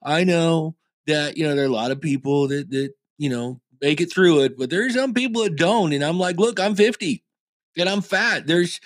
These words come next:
there's studies now that are saying that if you're obese, like, you're more likely to get the virus, you know, the big C. Well, now there's a new big C, the, the core, the virus. He's coming for you if you're obese. And I'm like, "Oh, well, that's not good."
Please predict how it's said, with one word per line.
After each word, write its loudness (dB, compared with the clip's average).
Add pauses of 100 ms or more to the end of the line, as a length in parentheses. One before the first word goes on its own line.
(220)
there's 4
studies 0
now -2
that 0
are -4
saying -4
that 0
if -2
you're 2
obese, 0 (340)
like, -4
you're 2
more 2
likely 0
to 0
get -2
the -2
virus, -2 (240)
you 0
know, 4
the 0
big 0
C. 0
Well, 2
now 2
there's 2
a 2
new 0
big 0
C, -2
the, 0 (200)
the 0
core, 2 (240)
the 0
virus. 0 (120)
He's -2
coming 0
for 2
you 0 (180)
if 0
you're 4
obese. 0
And -4
I'm -4
like, -4
"Oh, -4
well, 2
that's 0
not 0
good." -14